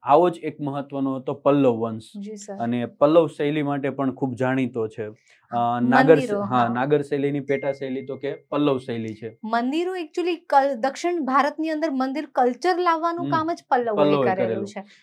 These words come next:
Speaker 1: અને
Speaker 2: અલગ અલગ શૈલીઓ,
Speaker 1: હા,
Speaker 2: મહેન્દ્ર શૈલી
Speaker 1: મહેન્દ્ર
Speaker 2: આવી,
Speaker 1: શૈલી.
Speaker 2: નરસિંહવર્મનની, અ, મહામલ શૈલી આવી, અલગ અલગ ઘણી શૈલીઓ આવી છે એની.
Speaker 1: ઓકે.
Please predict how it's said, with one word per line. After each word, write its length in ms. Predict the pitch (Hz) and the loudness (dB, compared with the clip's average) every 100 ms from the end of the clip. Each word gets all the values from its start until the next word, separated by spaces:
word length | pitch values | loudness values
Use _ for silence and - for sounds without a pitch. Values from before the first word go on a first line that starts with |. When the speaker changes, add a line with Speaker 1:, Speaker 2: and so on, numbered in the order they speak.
| _ | _
Speaker 1:
અને 160 | 123 131 | -4 -2
Speaker 2:
અલગ 180 | 240 262 | 0 0
અલગ 380 | 247 247 233 247 | 0 -2 -4 -8
શૈલીઓ, 500 | - 247 247 254 233 | -2 0 0 0 0
Speaker 1:
હા, 80 | |
Speaker 2:
મહેન્દ્ર 440 | 226 254 262 254 254 | 0 0 2 2 0
શૈલી 260 | 262 247 | 0 0
Speaker 1:
મહેન્દ્ર 220 | 254 240 220 | 2 2 2
Speaker 2:
આવી, 180 | 208 | 0
Speaker 1:
શૈલી. 120 | 226 226 | -2 -6
Speaker 2:
નરસિંહવર્મનની, 920 | 226 - 262 247 240 240 240 240 240 - - - | -6 -8 -6 -6 -6 -8 -8 -8 -10 -12 -20 -10
અ, 40 | |
મહામલ 560 | 226 233 240 254 247 247 | -2 0 0 0 0 0
શૈલી 540 | 254 - 240 226 233 | -2 -4 -4 -4 -6
આવી, 280 | 220 208 226 | -4 -4 -6
અલગ 260 | - 311 302 | -6 -4 -4
અલગ 160 | 311 | -4
ઘણી 260 | 269 320 320 | -2 0 0
શૈલીઓ 380 | - 233 220 214 | -2 -6 -4 -4
આવી 280 | 196 196 208 | -4 -6 -8
છે 140 | 214 | -10
એની. 120 | 208 | -10
Speaker 1:
ઓકે. 200 | - - | -10 -14